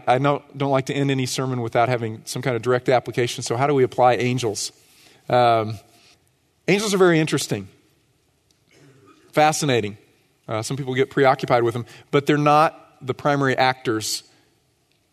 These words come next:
in the Bible. God is the point, right? God is the one who is acting. However, I think angels do reveal to us something significant about our relationship with God. They reveal to us that God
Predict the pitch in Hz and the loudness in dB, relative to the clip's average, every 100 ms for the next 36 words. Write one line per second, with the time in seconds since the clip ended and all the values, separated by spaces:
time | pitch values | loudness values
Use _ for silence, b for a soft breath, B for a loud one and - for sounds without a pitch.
0 | _ _ - 123 110 113 98 95 - _ | _ _ -10 -2 4 4 2 -6 -16 _
1 | _ 185 120 131 139 131 - 107 107 98 | _ -14 0 6 6 4 -2 -10 -12 -12
2 | - - _ _ _ _ - 120 123 143 | -14 -20 _ _ _ _ -14 -14 -2 4
3 | 160 160 139 131 131 117 107 - 120 120 | 4 4 0 -2 -2 -4 -4 0 0 0
4 | 113 110 135 143 139 180 165 B B 147 | -6 -2 0 0 0 -2 -6 B B -2
5 | 151 147 147 139 123 110 127 131 131 113 | -2 -4 -4 -2 -2 0 0 0 -2 -2
6 | - 127 127 117 123 120 131 - 185 - | -6 -8 -8 -8 -8 -6 -6 -6 -8 -10
7 | B B - 123 123 117 117 123 123 131 | B B -4 2 2 2 2 0 0 -4
8 | - - 131 175 170 104 113 117 123 117 | -6 -6 -6 -2 0 0 0 0 -2 0
9 | 160 180 120 104 147 - - b b b | -2 -2 -2 -2 -2 -8 -14 b b b
10 | b b _ 127 120 127 131 135 139 143 | b b _ -8 -2 2 4 4 2 -4